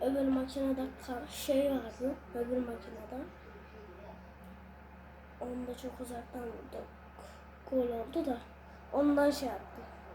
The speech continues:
Uzaktan vurdum. Devam ediyoruz. Çok az kaldı.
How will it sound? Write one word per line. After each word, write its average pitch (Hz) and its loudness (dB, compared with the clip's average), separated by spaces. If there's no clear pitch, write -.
Uzaktan 240 -4
vurdum. 226 -8
Devam 392 12
ediyoruz. 370 6
Çok 403 6
az 302 0
kaldı. 269 4